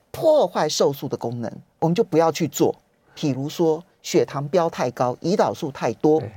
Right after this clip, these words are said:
Speaker 1: 啊，这个就会导致瘦素阻抗。那哪些食物会导，导致血糖过高？这件，这是第一个我们要去思考的，
Speaker 2: <laughs> 对。
Speaker 1: 对啊。
Speaker 2: 嗯。
Speaker 1: 那第二个部分呢，是发炎的这一个激素，就T N Falpha啊，它会造成发炎。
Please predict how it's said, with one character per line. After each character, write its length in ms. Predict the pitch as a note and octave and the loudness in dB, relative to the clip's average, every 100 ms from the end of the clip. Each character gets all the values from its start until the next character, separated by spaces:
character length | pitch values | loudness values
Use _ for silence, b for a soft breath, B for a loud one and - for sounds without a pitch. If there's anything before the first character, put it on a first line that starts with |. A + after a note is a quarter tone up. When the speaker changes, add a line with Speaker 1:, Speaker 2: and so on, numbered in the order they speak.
| F2+ | -8
Speaker 1:
啊， 160 | G#2+ b b b _ | -8 b b b _
这 140 | F4+ B3+ | 0 2
个 100 | D#3+ | 2
就 160 | F#3 | 2
会 100 | F#3 | 0
导 200 | E3+ A2+ | 0 0
致 260 | - F3 C#3+ | 0 -2 -2
瘦 240 | - G3+ | 2 2
素 180 | C#3 D3+ | 2 -4
阻 180 | G2+ E2+ | -6 -12
抗。 240 | - D#3+ - b b b - | -8 -6 -6 b b b -6
那 140 | A3+ - | -6 -2
哪 200 | F3 B2+ | -4 -4
些 240 | - B3+ | -2 -2
食 220 | B3 - | -2 -4
物 160 | D#3+ F#3+ | -2 -2
会 160 | F3+ E3+ | -2 -4
导， 180 | G#2 - - - | -4 -6 -4 2
导 160 | C3 | 2
致 240 | G2 F#3 - | 0 -6 -6
血 280 | - C#3 F#2 | -2 -2 -2
糖 260 | - A2 | -6 -8
过 220 | C3+ C3+ - | -2 -2 0
高？ 260 | A#2 G#2 - - | -2 -2 -6 -6
这 120 | B3 | -2
件， 180 | F#3+ - - | 0 -2 -4
这 140 | E3 | -2
是 80 | C#3+ | -2
第 200 | - D3 | -2 0
一 40 | |
个 180 | C#3 - | 2 0
我 80 | - | 0
们 100 | C3 | 6
要 80 | D3+ | 8
去 120 | - | 6
思 160 | D3 D3 | 2 2
考 220 | A3+ - | 2 0
的， 140 | - | 0
Speaker 2:
<laughs> 20 | - | 4
对。 100 | A#3+ | 6
Speaker 1:
对 40 | |
啊。 240 | G#3 F3 - | 6 4 0
Speaker 2:
嗯。 60 | B B B B | B B B B
Speaker 1:
那 140 | E4 | 0
第 160 | - F4 | 2 2
二 100 | D#4+ | 4
个 120 | G#3+ | 2
部 160 | G3+ A3+ | 2 0
分 200 | A3+ F#3 | 0 -2
呢， 140 | D#3+ | -6
是 300 | D3+ - F3+ - b b _ | -8 -4 -4 -4 b b _
发 300 | - D4+ C#4+ | -2 0 2
炎 340 | C#4+ F#3+ D3 E3 | 2 4 4 4
的 200 | F#3+ D3+ | 4 4
这 180 | F3+ G3+ | 2 0
一 180 | - C#3+ | 0 0
个 180 | D#3+ | 0
激 260 | C3+ - E3+ | 0 -4 -6
素， 260 | - D3+ - | -4 -6 0
就 140 | E3+ | -2
T 240 | - B3 | 0 2
N 140 | A3+ G#3+ | 2 2
Falpha 680 | G3+ F#3 - E3+ C#3 A#2+ - _ _ | 0 -2 -2 -4 -2 -4 -6 _ _
啊， 100 | - _ | -16 _
它 80 | A#3+ | -4
会 100 | C#4 | -2
造 180 | D4 A3+ | 0 -2
成 220 | D#3+ C3+ | -4 -8
发 300 | - E3 E3 | -2 0 -2
炎。 220 | B2+ - | -4 -6